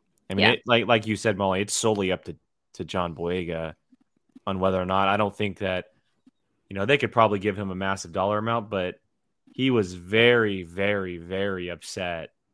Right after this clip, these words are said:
Speaker 1: towards the end of that trilogy about how his character was handled. So it's not just a money factor to him. It's more so, like, how are you gonna take care of my character? Like,
Speaker 2: Right.
Speaker 1: what, where, what is going on with my character? What's he been up to?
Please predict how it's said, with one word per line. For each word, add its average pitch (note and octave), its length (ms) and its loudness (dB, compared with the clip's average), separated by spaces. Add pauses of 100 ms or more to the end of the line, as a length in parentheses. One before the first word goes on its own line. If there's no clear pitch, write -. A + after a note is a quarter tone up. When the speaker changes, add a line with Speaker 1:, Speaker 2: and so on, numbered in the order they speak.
(100)
Speaker 1:
towards F#2 240 -6
the F#2 80 -8
end F2+ 80 -8
of E2 80 -12
that E2+ 160 -10
trilogy F2+ 380 -10
about E2+ 180 -8
how F2 200 -6
his E2+ 180 -10
character E2+ 340 -12
was E2 140 -16
handled. E2 420 -10 (540)
So G2+ 160 -4
it's F#2+ 120 -8
not A2 260 4
just G2 260 -8
a F2+ 40 -10
money F#2 240 -6
factor F2 360 -10
to D#2+ 80 -12
him. E2+ 180 -10
It's - 180 -14
more F#2+ 140 -6
so, F2+ 200 -8
like, E2 260 -6
how G2+ 200 2
are G#2+ 60 2
you G2 80 -4
gonna F#2 140 -6
take E2+ 180 -8
care F2 140 -10
of D#2+ 60 -10
my D#2 100 -12
character? - 400 -20 (540)
Like, - 100 -4
Speaker 2:
Right. D#3+ 140 2
Speaker 1:
what, A2+ 260 6
where, A2+ 360 2
what A#2 300 0
is A2 140 -2
going G#2+ 300 2
on G2+ 120 2
with F#2 100 -4
my G2 120 -2
character? F#2+ 340 -8
What's F#2+ 220 -8
he F2+ 40 -12
been F#2+ 160 -2
up C#3 160 4
to? C3 360 0